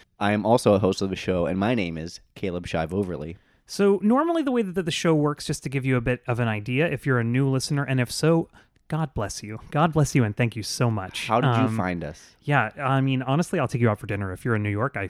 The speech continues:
Speaker 2: honestly will. Um,
Speaker 1: I'll take you near dinner. We could talk about it, but, like, probably end up at a bar.
Speaker 2: Caleb will walk you in front of a restaurant, but you won't actually go inside.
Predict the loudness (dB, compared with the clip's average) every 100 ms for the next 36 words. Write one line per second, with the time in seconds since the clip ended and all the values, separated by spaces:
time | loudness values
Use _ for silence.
0 | -8 -4 -2 -2 -4 -4 -4 -6 -10 -20
1 | -20 _ 0 2 4 2 2 0 2 2
2 | 2 2 2 0 0 0 0 -2 -4 -4
3 | -6 -6 -6 -4 -4 -2 -4 -2 -2 -2
4 | -4 -6 -2 -4 -4 -10 -2 -2 -2 -4
5 | -8 -8 -6 -6 -8 -6 0 2 2 2
6 | 2 0 -2 -2 -2 -4 -4 -4 -2 -2
7 | -4 -2 -4 -2 -4 -2 0 0 -2 -6
8 | -8 -8 -8 -8 -8 -8 -10